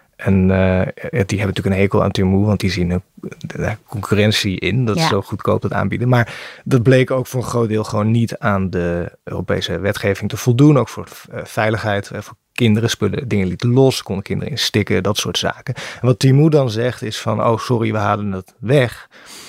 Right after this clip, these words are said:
Speaker 1: Want het is dus een platform waarbij je dus bij die Chinese fabrikanten kunt bestellen. En zij zeggen dan, "Ja, ze moeten allemaal aan hele strenge regels voldoen, maar als er toch iets doorheen komt, dan halen we het weg."
Speaker 2: Ja,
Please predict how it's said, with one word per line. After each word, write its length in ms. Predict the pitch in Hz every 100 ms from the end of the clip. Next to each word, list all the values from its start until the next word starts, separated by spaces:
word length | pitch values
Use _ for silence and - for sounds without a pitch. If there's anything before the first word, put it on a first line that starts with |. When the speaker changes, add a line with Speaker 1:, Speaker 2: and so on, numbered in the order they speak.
| - - 123
Speaker 1:
Want 140 | 113
het 140 | 113
is 100 | 135
dus 140 | 135 117
een 120 | 107
platform 760 | - 143 135 - 117 120 120
waarbij 400 | 110 113 107 110
je 80 | 107
dus 160 | 107 -
bij 140 | 110
die 80 | 101
Chinese 600 | - 107 104 101 - 98 92
fabrikanten 600 | - 101 101 113 110 -
kunt 160 | 101
bestellen. 560 | 110 - 98 98 123 135 - - - _
En 160 | - 107
zij 160 | 107
zeggen 220 | 104 101
dan, 100 | 104
"Ja, 200 | 107 104
ze 140 | 101 110
moeten 180 | 101 104
allemaal 180 | 101
aan 60 | 98
hele 160 | 101 101
strenge 320 | - 107 98
regels 340 | 107 113 -
voldoen, 260 | - 104 104
maar 80 | 104
als 100 | -
er 60 |
toch 160 | 107 104
iets 120 | 107
doorheen 300 | 123 117 127
komt, 380 | 127 123 123 123
dan 120 | 127
halen 300 | 135 123 113
we 60 | 104
het 160 | 104 98
weg." 340 | 95 87 - -
Speaker 2:
Ja, 240 | 202